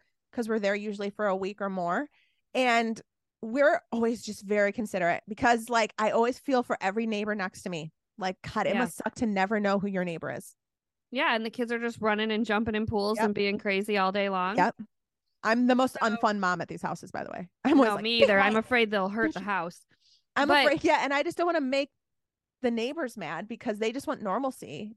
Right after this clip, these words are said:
Speaker 1: And instead,
Speaker 2: Yeah.
Speaker 1: they're getting every week a different crazy family that doesn't usually care about anybody else. Yeah.
Speaker 2: Right. I'd also like to rally to bring back hotel rooms. Let me tell you guys why.
Speaker 1: Yes.
Speaker 2: I travel a lot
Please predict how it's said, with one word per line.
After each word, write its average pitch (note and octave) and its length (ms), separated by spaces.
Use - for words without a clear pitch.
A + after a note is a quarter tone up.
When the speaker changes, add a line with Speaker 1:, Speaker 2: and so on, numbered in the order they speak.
Speaker 1:
And G#3 160
instead, A3 360
Speaker 2:
Yeah. C4+ 40
Speaker 1:
they're G#3+ 140
getting G3+ 440
every G#3 320
week G#3 260
a F#3 80
different F3+ 460
crazy G3 560
family F#3+ 500
that E3+ 140
doesn't F#3+ 360
usually G#3+ 400
care G3+ 300
about E3+ 240
anybody E3+ 380
else. E3+ 520
Yeah. G3+ 120
Speaker 2:
Right. G3 280
I'd C#4 160
also E4+ 300
like G4+ 160
to F4+ 120
rally B3 400
to B3 80
bring A#3 260
back A#3 240
hotel G#3+ 500
rooms. A#3+ 340
Let C#4+ 120
me F#4 140
tell E4+ 220
you C#4 140
guys G#3 320
why. G#3 240
Speaker 1:
Yes. - 120
Speaker 2:
I C4 160
travel E4 600
a D4 40
lot G3+ 320